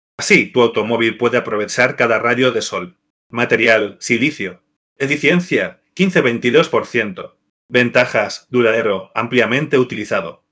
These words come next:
Material, perovskita. Eficiencia, veinte treinta por ciento. Ventajas, ligero, flexible.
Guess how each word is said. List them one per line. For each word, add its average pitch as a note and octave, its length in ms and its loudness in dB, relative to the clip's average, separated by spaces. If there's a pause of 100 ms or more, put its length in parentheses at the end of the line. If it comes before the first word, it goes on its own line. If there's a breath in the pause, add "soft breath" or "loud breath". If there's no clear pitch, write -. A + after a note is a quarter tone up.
(240)
Material, A2 800 0
perovskita. A2+ 800 -4 (280)
Eficiencia, E3+ 840 0
veinte D3 340 0
treinta D3 460 0
por A#2 140 0
ciento. G2+ 500 -4 (360)
Ventajas, A#2+ 800 -2 (120)
ligero, G2+ 400 -4
flexible. G#2 720 -4